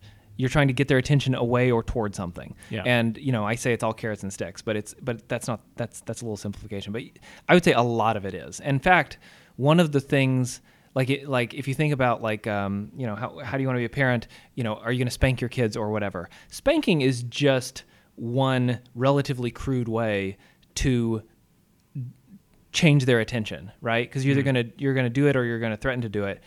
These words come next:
Speaker 1: There's a million op-, options. And I
Speaker 2: Yeah.
Speaker 1: would say, like,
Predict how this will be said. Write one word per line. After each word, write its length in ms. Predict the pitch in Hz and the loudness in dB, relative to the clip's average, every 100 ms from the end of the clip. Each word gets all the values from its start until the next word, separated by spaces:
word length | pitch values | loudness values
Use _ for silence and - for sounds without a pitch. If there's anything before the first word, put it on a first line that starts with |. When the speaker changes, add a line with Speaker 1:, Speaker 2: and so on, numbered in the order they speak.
| - - - _ _ _ _ 160 - _ 151 | -20 -20 -20 _ _ _ _ -20 -20 _ 0
Speaker 1:
There's 280 | 175 190 - | 2 2 2
a 80 | 127 | 2
million 540 | 143 165 190 170 139 127 - 90 | 6 8 8 6 4 0 -4 -2
op-, 220 | 120 - - | -2 -2 -6
options. 600 | 120 - 85 64 117 - _ _ - | -6 -6 -12 -14 -20 -20 _ _ -4
And 80 | 131 | 0
I 40 | |
Speaker 2:
Yeah. 60 | 151 | 2
Speaker 1:
would 100 | 143 | 2
say, 160 | 147 | 2
like, 360 | 131 113 107 | 2 2 0